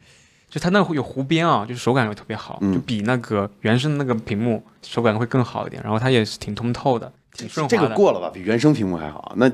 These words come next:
Speaker 2: 除，除非是你把那个
Speaker 1: 原生是那个
Speaker 2: 出油层磨掉了。
Speaker 1: 特别，特别涩的那个。
Speaker 2: 啊，你是出油层磨掉了。你知不知道在 iPhone 十二里面，
Speaker 1: 嗯。
Speaker 2: 就是用了超磁性玻璃嘛？
Speaker 1: 对。
Speaker 2: 然后它这个出油层大概就只有两三天寿命了，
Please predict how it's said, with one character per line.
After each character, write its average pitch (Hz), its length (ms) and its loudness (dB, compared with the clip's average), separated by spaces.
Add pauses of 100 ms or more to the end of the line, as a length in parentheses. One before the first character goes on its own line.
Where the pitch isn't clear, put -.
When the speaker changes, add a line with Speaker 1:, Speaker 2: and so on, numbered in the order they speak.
(100)
Speaker 2:
除， - 220 -12
除 117 160 -8
非 131 140 4
是 120 100 0
你 110 100 2
把 107 180 0
那 80 100 -4
个 202 60 0
Speaker 1:
原 180 180 4
生 196 120 -4
是 202 180 -4
那 202 120 2
个 139 420 0 (140)
Speaker 2:
出 - 140 -2
油 131 60 4
层 233 120 0 (100)
磨 113 140 2
掉 139 100 2
了。 135 60 4
Speaker 1:
特 247 80 4
别， - 0 -
特 - 0 -
别 151 120 2
涩 160 300 -2
的 131 80 -2
那 113 80 0
个。 98 60 0
Speaker 2:
啊， - 20 -2
你 95 120 0
是 139 180 4
出 - 160 0
油 139 80 6
层 131 140 0
磨 107 120 0
掉 131 220 4
了。 78 100 -6 (120)
你 101 80 -4
知 120 120 0
不 131 60 0
知 123 80 4
道 110 100 6
在 101 340 2
iPhone 107 220 0
十 - 160 -4
二 98 220 6
里 82 100 -2
面， 64 320 -6 (200)
Speaker 1:
嗯。 107 180 -4
Speaker 2:
就 87 100 -12
是 85 200 -6
用 101 160 4
了 90 60 2
超 - 140 -4
磁 101 140 -4
性 101 160 -2
玻 95 140 0
璃 82 100 -6
嘛？ 73 100 -14
Speaker 1:
对。 110 220 -2 (160)
Speaker 2:
然 90 100 -2
后 92 40 -2
它 107 180 2
这 107 60 2
个 101 80 0
出 98 160 0
油 95 60 2
层 82 240 -6
大 98 120 0
概 92 100 2
就 87 120 -2
只 87 100 -6
有 87 80 2
两 78 160 0
三 80 100 -6
天 87 160 -6
寿 85 120 -10
命 73 100 -12
了， 62 80 -20